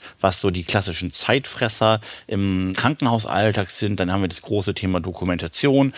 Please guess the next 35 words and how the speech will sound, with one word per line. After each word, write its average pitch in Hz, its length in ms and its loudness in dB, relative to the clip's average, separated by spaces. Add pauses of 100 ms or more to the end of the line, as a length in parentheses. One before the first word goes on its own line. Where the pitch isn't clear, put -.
(160)
aber 101 220 -2
wir 95 100 2
haben 98 120 -2
auch 87 60 -8
dieses 92 260 -2
große 107 420 0
Thema 98 320 -2
in 95 100 -2
den 87 200 -2 (260)
Aufnahmesituationen, 101 1500 2 (320)
Medikamente 110 640 2
abtippen. - 560 -6 (240)
Und 98 140 -2
das 101 120 0
ist - 220 -4 (440)
nicht 156 240 -2
zu 147 60 -4
unterschätzen. 131 680 -2 (340)
Viele 160 280 -2
Menschen 131 420 2
haben 127 100 0
ja 117 140 0
heutzutage, 117 600 0 (200)
gerade 110 280 2
die 113 120 0
im 107 200 -4
höheren 113 260 2
Lebensalter, 110 520 2
eher 113 180 2
so 110 60 0
zehn 135 300 2
bis 113 120 -2
fünfzehn 170 500 -4
Medikamente, 101 600 -4
die 143 260 -2